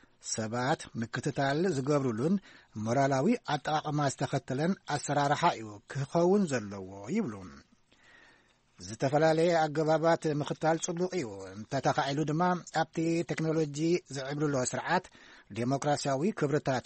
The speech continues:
መሰረት ክሰድድ ምውሃሃሉ ጽቡቕ እዩ ትብል ጀሲካ ብራንድት፣ ዳይሬክተር ፖሊሲ ተበግሶ ኤአይ። ኣብ ሳይንሳዊ መጽናዕትታት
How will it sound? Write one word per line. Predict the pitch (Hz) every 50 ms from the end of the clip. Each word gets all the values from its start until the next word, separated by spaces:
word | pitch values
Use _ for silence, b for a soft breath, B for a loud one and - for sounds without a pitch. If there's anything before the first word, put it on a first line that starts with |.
| - - -
መሰረት | 123 - - 139 123 123 123 139 160 - -
ክሰድድ | - - - - 151 135 120 117 160 185 - -
ምውሃሃሉ | 151 156 151 143 160 160 147 120 117 120 113 135 196 220 -
ጽቡቕ | - - 190 185 180 185 165 -
እዩ | - - 117 113 120
ትብል | - 208 196 185 110 95 B B B B B B B _ -
ጀሲካ | - 107 - - 175 - - 156 156 156 - - -
ብራንድት፣ | 120 143 165 175 180 180 160 131 101 - - B B B B B B B -
ዳይሬክተር | 117 113 123 123 113 - 139 135 139
ፖሊሲ | 131 - 139 135 135 139 135 - - 143 147
ተበግሶ | 139 - 131 131 139 127 120 135 - - 131 131 - -
ኤአይ። | 143 143 131 - 127 101 95 90 82 - _ _ _ b b b b b b b b b b b b -
ኣብ | 135 160 170 180 196 190
ሳይንሳዊ | - - 165 156 165 151 - 170 151 147 143 208 247
መጽናዕትታት | 226 160 160 - 156 - - - 139 - 143 143 147